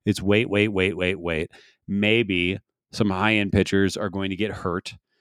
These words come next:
Maybe Corbin Burns goes down and the Orioles have no choice but to sign Jordan Montgomery to the money that he wants. Um,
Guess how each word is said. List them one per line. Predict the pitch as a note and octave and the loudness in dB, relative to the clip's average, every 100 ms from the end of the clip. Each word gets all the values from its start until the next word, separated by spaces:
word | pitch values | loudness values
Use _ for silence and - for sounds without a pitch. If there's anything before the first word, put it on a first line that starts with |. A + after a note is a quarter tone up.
| _ _ | _ _
Maybe | G2+ G#2+ A#2 | 0 2 2
Corbin | G#2+ A2+ G#2+ A2+ G#2+ | 0 0 0 -2 0
Burns | G#2 G2+ F#2 | 0 -2 -4
goes | - F#2+ F2+ | -4 -2 -2
down | F#2+ F2+ F#2 G2 | -2 0 0 0
and | G2+ | -4
the | |
Orioles | G#2 G2 G2 F#2 | -6 -8 -10 -4
have | G2+ | -4
no | F2+ F#2 G2+ G2+ F#2+ | -4 0 4 4 2
choice | - G2+ F#2+ | -2 0 -2
but | - A#2+ C3+ | 0 -2 -2
to | - | -4
sign | - G#2 F#2+ | -2 0 0
Jordan | F#2 F#2 F2+ | -2 -2 -2
Montgomery | F2+ E2 F2+ F2+ F2 | -4 -4 -6 -4 -6
to | - | -6
the | F2 | -6
money | E2+ E2 E2 | -6 -4 -6
that | F#2 | -6
he | E2+ | -8
wants. | F2 E2 F#2 - - _ _ _ _ _ - | -6 -6 -6 -8 -12 _ _ _ _ _ 0
Um, | G#2 G2+ F2+ F2 | 4 4 2 -4